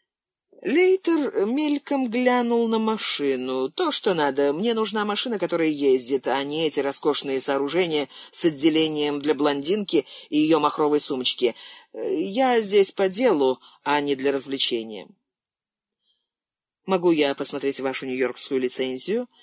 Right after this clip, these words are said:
"В порядке. Распишитесь вот здесь, пожалуйста, а я запишу номер вашей кредитной карточки.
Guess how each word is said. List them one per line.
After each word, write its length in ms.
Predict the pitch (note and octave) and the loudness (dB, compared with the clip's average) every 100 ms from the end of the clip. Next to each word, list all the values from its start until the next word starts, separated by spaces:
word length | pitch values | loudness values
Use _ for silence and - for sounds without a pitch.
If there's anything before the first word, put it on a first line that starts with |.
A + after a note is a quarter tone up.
| - _ _ _ | -20 _ _ _
"В 80 | - | -2
порядке. 500 | E3+ B2 - B2+ B2 - - | 0 0 -2 -2 -2 -6 -8
Распишитесь 640 | G3+ C#4+ - D4+ D#4+ F3+ C#3+ | -4 -2 -2 0 -2 -2 -2
вот 140 | C#3 | -2
здесь, 220 | B2+ C3+ | 0 0
пожалуйста, 580 | - C3+ C3 B2+ - C3+ - - | 0 -2 0 0 -2 -4 -8 -12
а 160 | - E3+ | -2 0
я 160 | G3 C#4 | 0 -2
запишу 340 | A3+ A3 - | -2 -4 -2
номер 360 | G#3 G#3+ G3+ F3+ | -2 0 -2 -2
вашей 320 | E3+ E3 D#3+ | -2 -2 -4
кредитной 420 | D#3 C#3+ C#3+ C3 | -4 -4 -4 -6
карточки. 640 | A#2+ A2 - A2+ - A2+ | -4 -6 -6 -6 -2 -4